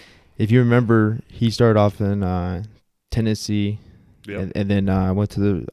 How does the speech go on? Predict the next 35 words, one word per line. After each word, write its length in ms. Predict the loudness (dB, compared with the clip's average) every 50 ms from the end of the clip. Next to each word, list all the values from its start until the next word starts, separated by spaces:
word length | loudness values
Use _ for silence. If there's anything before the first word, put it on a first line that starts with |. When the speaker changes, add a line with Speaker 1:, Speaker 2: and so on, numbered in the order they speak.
| -12 -10
Speaker 1:
I, 180 | -8 -6 -4
I 40 | 0
think 180 | 2 2 4 6
he 80 | 6
went 100 | 4 6
to 60 | 6 4
the 40 |
Raiders 220 | 4 4 4 4 2
afterwards, 320 | 0 0 2 2 2 2
or 40 | 2
he 60 | 2
was 160 | 0 0 0
at 100 | -2 -2
the 80 | -2 -2
Raiders 220 | -2 -2 -2 -2 -4
before, 520 | -6 -8 -8 -4 -2 -2 0 0 -2 -2 -6 _ _ _ _ _ _ _ _ _ _ _ _ _ _ _ -4
uh, 400 | -2 -2 0 0 0 0 -2 -2 -4 -2
and 140 | -2 -2 0
then 100 | 2 2
went 140 | 2 0 -2
to 80 | -2 -2
U 220 | 2 4 4 4
S 120 | 4 2 -2
C, 380 | -4 -4 -2 0 0 0 0
and 80 | 0 0
he 80 | 0 0
was 100 | 0 0
only 140 | 0 -2 -2
there 160 | -2 -2 -4 -4
for 180 | -4 -6 -6
a 60 | -6 -4
couple 260 | -4 -6 -4 -4 -4
years, 400 | -4 -4 -4 -4 -4 -6 -6 -8
and 100 | -8 -6
then, 260 | -4 -4 -4 -6